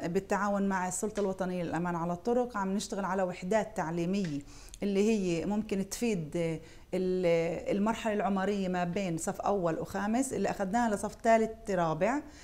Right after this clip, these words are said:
اللي عم نشتغل على تطوير وحدات تعليمية اللي هي بتلائم، آه، وضعنا هسه. يعني ممكن إحنا نشتغلها عن بعد أو تعلم عن بعد، وبتلائم أيضًا ال-، المواضيع اللي إحنا بحاجة إلها كوسط عربي، مثل،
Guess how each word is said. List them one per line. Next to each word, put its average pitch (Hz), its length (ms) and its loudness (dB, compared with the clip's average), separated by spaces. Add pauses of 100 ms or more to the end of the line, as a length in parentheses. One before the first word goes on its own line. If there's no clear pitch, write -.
(160)
اللي 196 120 0
عم 202 220 4
نشتغل 254 360 2
على 233 520 4
تطوير 247 420 2
وحدات 190 580 2
تعليمية 214 680 2 (320)
اللي 214 160 2
هي 233 140 6
بتلائم، 196 800 6
آه، 175 480 0
وضعنا 196 440 4
هسه. - 500 -4 (240)
يعني 180 200 0
ممكن 214 320 0
إحنا 185 260 -2
نشتغلها 175 800 0
عن 170 240 0
بعد 208 420 6
أو 180 140 2
تعلم 175 400 0
عن 160 180 0
بعد، 233 320 4 (340)
وبتلائم 247 640 2
أيضًا 247 480 4 (380)
ال-، 208 640 2
المواضيع 208 640 2
اللي 220 200 0
إحنا 269 220 2
بحاجة 233 420 -2
إلها 233 160 0
كوسط 208 440 -4
عربي، 226 300 2
مثل، 226 380 2